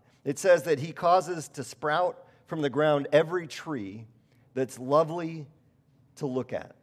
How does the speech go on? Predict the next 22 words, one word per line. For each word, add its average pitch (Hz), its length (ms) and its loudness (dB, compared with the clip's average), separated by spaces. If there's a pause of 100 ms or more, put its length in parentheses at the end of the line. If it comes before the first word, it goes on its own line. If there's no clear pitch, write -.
(100)
That's 135 180 -8
how 131 120 -4
it's 113 120 -8
worded. 104 380 -12
He 147 160 -8
creates 175 400 -6
beauty. 123 480 -10 (1400)
He 139 120 -6
creates 156 360 -6
beauty. 120 540 -8
He 139 80 -6
didn't 202 160 4
need 220 140 -2
to 180 60 -6
do 202 140 -10
that. - 220 -10 (1300)
But 143 160 -4
thank 190 240 -2
God 175 240 0
he 147 100 -4
created 139 420 -8
beauty, 123 380 -8